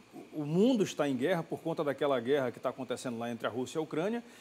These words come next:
e os combustíveis estão subindo assustadoramente. Então a gente precisa agora de uma outra ação. Eu tenho certeza absoluta que o presidente Bolsonaro está trabalhando com isso lá, com a equipe toda, para tentar fazer com que essa economia de guerra possa trazer alguma outra redução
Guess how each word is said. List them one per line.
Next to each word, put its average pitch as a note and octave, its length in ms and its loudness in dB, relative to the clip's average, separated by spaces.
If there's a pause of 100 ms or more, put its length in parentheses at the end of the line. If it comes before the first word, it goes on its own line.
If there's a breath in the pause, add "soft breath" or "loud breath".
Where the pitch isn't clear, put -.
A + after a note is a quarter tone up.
(100 loud breath)
e - 60 0
os A3 120 2
combustíveis G#3 420 0
estão G#3+ 120 0
subindo F#3+ 360 0
assustadoramente. F3 720 -2
Então E3+ 220 -2
a E3+ 60 0
gente D#3 180 -6
precisa F3 400 -2
agora D#3+ 200 2
de D3+ 80 -4
uma C3+ 120 0
outra G#3 260 4
ação. D#3 400 -4 (340 loud breath)
Eu D3+ 100 -2
tenho G3 140 0
certeza F3+ 300 0
absoluta F3+ 340 -2
que E3+ 60 -2
o F#3 40 -6
presidente D#3+ 340 -2
Bolsonaro D3 400 0
está D3+ 160 -2
trabalhando F#3 420 2
com D3 160 -2
isso D3+ 180 -4
lá, C#3 140 2
com C#3 80 -6
a B2+ 60 -2
equipe D#3 320 -6
toda, E3+ 320 -4 (420 loud breath)
para C#3+ 100 0
tentar E3+ 360 2
fazer E3 320 -2
com E3 120 -8
que D#3+ 140 -4
essa F3 220 -2
economia D#3+ 360 -2
de C3+ 60 -4
guerra D#3 220 -2
possa F3+ 240 -4
trazer D#3 340 0
alguma F3 400 0
outra G3+ 380 6
redução F3 560 -2